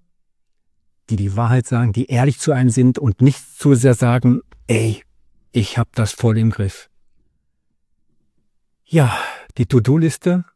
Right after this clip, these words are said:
ein wenig runterstreichen auf das, was wichtig ist und nicht tun, erst dann mit den Dingen, wenn es dringlich ist.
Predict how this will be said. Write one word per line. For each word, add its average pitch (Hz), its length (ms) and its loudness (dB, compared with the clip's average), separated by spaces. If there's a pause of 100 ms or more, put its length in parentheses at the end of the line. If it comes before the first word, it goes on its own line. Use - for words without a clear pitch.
(100)
ein 117 200 -2
wenig 117 240 0
runterstreichen 135 720 -2
auf 117 160 -6
das, - 180 -4
was 107 160 -6
wichtig - 380 -4
ist 135 280 -4 (1300)
und 123 240 0
nicht 135 380 4
tun, 156 380 0 (120)
erst - 340 -6
dann 151 300 -2
mit 160 160 -8
den 131 180 2
Dingen, 127 440 2 (720)
wenn 113 140 2
es 117 200 0
dringlich 139 560 2
ist. 95 320 -8